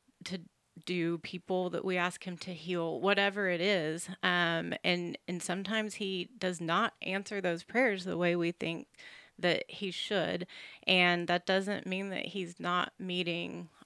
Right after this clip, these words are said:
our needs, because it's about spiritual needs. And so he doesn't promise an easier life with him. He doesn't promise, you know,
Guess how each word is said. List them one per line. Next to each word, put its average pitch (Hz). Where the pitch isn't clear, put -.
our 170
needs, 170
because 170
it's 165
about 160
spiritual -
needs. -
And 175
so 170
he 190
doesn't 185
promise 175
an 185
easier 175
life 180
with 202
him. 208
He -
doesn't 180
promise, 180
you 185
know, 175